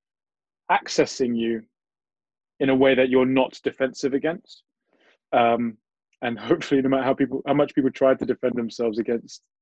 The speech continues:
our horror film, hopefully we'll penetrate both on an, uh, an entertaining level and a thrilling level, but hopefully on a message level as well.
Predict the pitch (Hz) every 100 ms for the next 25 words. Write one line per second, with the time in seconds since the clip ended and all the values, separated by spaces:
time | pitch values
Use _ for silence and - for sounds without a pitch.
0 | _ - 120 117 110 123 139 135 - 107
1 | 101 104 _ _ _ _ _ 117 - 120
2 | 110 110 120 113 - 120 107 175 185 202
3 | 165 147 - 147 135 127 123 - - _
4 | _ _ _ _ - 120 120 117 117 117
5 | 123 143 - - 143 151 151 156 143 151
6 | 147 117 104 - 139 151 147 139 131 120
7 | 113 120 123 - 117 117 110 _ _ _
8 | _ _ 120 117 117 117 120 117 113 135
9 | 147 107 - 107 98 107 107 123 104